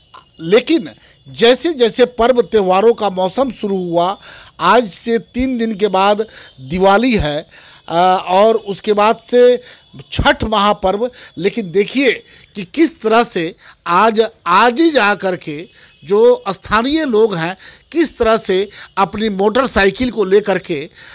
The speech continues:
अ, पुल पर चढ़ रहे हैं। अ, कोई बड़ी दुर्घटना भी हो सकती है, गाड़ी,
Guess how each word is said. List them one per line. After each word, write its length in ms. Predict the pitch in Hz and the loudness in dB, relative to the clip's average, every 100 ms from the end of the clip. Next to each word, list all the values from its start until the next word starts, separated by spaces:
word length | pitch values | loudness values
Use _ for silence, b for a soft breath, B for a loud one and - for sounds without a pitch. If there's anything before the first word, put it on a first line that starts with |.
| B - | B -4
अ, 220 | 160 175 | 0 2
पुल 300 | 170 185 220 | 0 -4 -4
पर 200 | 190 208 | 0 0
चढ़ 280 | 170 214 214 | 0 0 2
रहे 340 | 214 214 214 | 2 0 -2
हैं। 180 | 202 254 - B B B - | -4 -8 -10 B B B -14
अ, 440 | 147 156 156 123 113 _ _ | -6 -4 -4 -10 -20 _ _
कोई 240 | 185 214 196 | 0 2 0
बड़ी 280 | 156 214 | 0 0
दुर्घटना 560 | 208 185 165 180 - 285 | 2 -2 -2 -4 -2 0
भी 100 | 302 | 2
हो 140 | 262 | 2
सकती 340 | 220 202 - 190 | 0 -2 -8 -4
है, 200 | 208 190 | -4 -2
गाड़ी, 420 | 190 208 262 254 | 0 0 0 -4